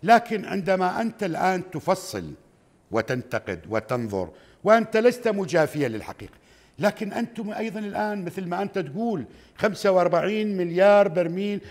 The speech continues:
موجود في إقليم كردستان ويمثل ثلاثين بالمية من الاحتياط النفط العراقي، أو طلعتوا مطلوبين تركيا ثمانية وعشرين مليون دولار، مليار دولار. شلون؟ بس فهمني شلون؟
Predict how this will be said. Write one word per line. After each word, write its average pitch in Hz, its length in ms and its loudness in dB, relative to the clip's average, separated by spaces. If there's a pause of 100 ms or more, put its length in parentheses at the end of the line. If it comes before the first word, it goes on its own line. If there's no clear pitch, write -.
(200)
موجود 196 460 0
في 185 220 -2
إقليم 170 360 -4
كردستان 185 680 0 (280)
ويمثل 185 560 4
ثلاثين 180 560 2
بالمية 208 640 -2 (260)
من 214 160 4
الاحتياط 190 680 4
النفط 175 380 -2
العراقي، 185 460 2 (360)
أو 180 80 0
طلعتوا 202 400 4
مطلوبين 185 520 0
تركيا 208 300 0
ثمانية 196 320 4
وعشرين 175 420 -4 (300)
مليون 190 380 4
دولار، 123 380 -2 (320)
مليار 196 320 6
دولار. 127 380 -2
شلون؟ 185 400 4 (920)
بس 214 140 -2
فهمني 185 340 2
شلون؟ 156 400 2